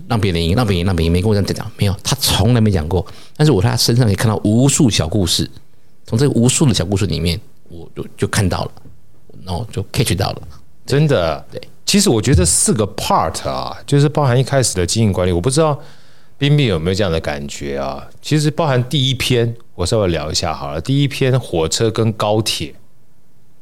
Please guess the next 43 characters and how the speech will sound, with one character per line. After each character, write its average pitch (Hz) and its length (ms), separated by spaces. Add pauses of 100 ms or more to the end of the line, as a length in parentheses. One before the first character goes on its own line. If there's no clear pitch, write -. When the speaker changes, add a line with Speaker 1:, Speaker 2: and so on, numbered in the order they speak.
(140)
Speaker 2:
我 98 120
觉 95 120
得 95 60
就 92 100
不 - 100
太 82 220
一 71 140
样， 80 200 (440)
是 160 180
大 147 280
家 110 240
的 92 140
跟 107 140
是 107 160
你 85 120
自 147 240
己 82 200
的， 73 180
其 - 180
实 101 80
基 104 140
本 92 100
上 92 200
也 90 80
有 80 80
让 90 180
别 80 220
人 80 120
赢 76 140
的 80 120
概 87 180
念 78 140
在 78 180
这 110 120
里 - 60
面。 80 100
我 95 60
能 110 60
不 160 40
能 175 80
请 87 180
这 101 120
个， 95 240